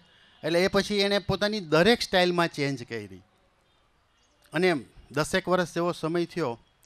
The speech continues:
પછી બધા મિત્રો સાથે બેઠા હતા, ત્યારે પ્રેમની વાત નીકળી, અગાઉના પ્રેમની, જ્યારે પ્રેમમાં હતા ત્યારની વાત, કે ત્યારે વાઇફ એટલું એક શબ્દ બોલી કે "હવે તું પહેલાં જેવો નથી રહ્યો."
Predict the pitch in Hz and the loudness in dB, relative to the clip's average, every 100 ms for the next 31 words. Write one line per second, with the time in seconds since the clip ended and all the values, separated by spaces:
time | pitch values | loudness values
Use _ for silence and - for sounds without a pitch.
0 | _ 131 156 143 151 127 127 156 143 143 | _ -12 -8 -2 -2 -2 -4 -6 -4 -4
1 | 151 139 123 165 151 113 98 _ _ _ | -4 -6 -6 -4 -4 -6 -8 _ _ _
2 | _ _ _ _ _ _ - 143 156 156 | _ _ _ _ _ _ -2 2 4 4
3 | 139 101 - _ _ _ _ _ _ _ | 2 -2 -12 _ _ _ _ _ _ _
4 | _ 147 165 180 180 143 139 139 135 139 | _ -2 0 0 0 2 0 -2 -10 -8
5 | 139 120 131 135 131 123 123 123 123 117 | -8 -6 -4 -4 -4 -4 -6 -6 -6 -8
6 | 117 120 113 117 120 120 120 110 117 110 | -8 -8 -8 -6 -6 -6 -8 -8 -8 -8
7 | 117 113 110 131 127 151 180 131 123 160 | -8 -8 -8 -10 -6 -4 -4 -4 -6 -4
8 | 147 - 160 147 - 120 113 131 117 113 | -8 -6 -4 -4 -6 -10 -6 -6 -4 -4
9 | 123 175 - _ - _ - 185 143 160 | -4 -6 -10 _ -20 _ 0 2 4 2
10 | 202 214 - 160 185 180 180 175 139 135 | 0 -2 0 2 2 2 2 2 2 -2
11 | 151 123 101 85 | -6 -6 -6 -10